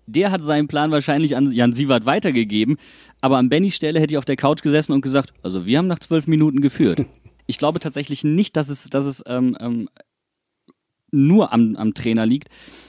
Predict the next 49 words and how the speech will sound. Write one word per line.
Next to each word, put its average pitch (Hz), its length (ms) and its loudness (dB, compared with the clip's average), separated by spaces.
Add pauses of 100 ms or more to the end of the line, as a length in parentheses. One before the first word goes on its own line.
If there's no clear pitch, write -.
(120)
Ich - 100 -12
glaube, 156 200 2
das 151 120 -6
ist 139 100 -12
bei 139 100 -2
anderen 151 260 2
Mannschaften 143 560 0
viel, 180 200 -6
viel 143 140 -4
krasser. 160 440 -4 (200)
Der 127 80 2
B 143 140 2
V 139 140 0
B 147 160 -2
ist 175 140 -6
bei 139 100 2
mir 139 320 4 (180)
so 117 140 -4
ein 127 80 2
klassisches 139 500 -6
Thema. 151 340 -2 (560)
Mainz 123 360 0
hat - 160 -8 (100)
eine 131 180 4
sehr 143 300 0
klare 151 380 -2
Spielidee, 160 640 -6 (120)
die 127 80 2
sich 127 160 -4
über 131 160 0
Jahre 131 360 2
entwickelt 151 420 0
hat, 185 240 -6
die 139 40 0
von 131 200 0
Trainern 143 340 0
wirklich 135 220 -2
maßgeblich 147 500 -2
geprägt - 400 -6
wurde 170 220 -6 (240)
und 110 120 0
halt 123 140 0
von 117 320 2
Welttrainern 120 720 0
wie 110 80 -2
Klopp - 320 -2
und 107 160 -4
Tuchel. 147 320 -4
Das 101 180 -12